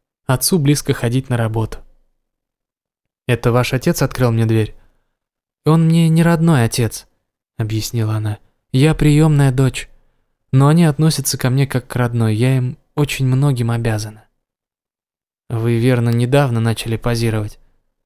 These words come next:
спросил Юджин, подумав о том, как она еще молода.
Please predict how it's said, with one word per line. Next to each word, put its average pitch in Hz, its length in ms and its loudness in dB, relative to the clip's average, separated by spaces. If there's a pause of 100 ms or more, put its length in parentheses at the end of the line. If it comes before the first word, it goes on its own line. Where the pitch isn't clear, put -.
(120)
спросил 120 500 -4
Юджин, 127 420 -2
подумав 123 460 -2
о 117 60 -2
том, 131 260 -2
как 131 260 -4
она 123 200 -2
еще 120 280 -6
молода. 110 480 -6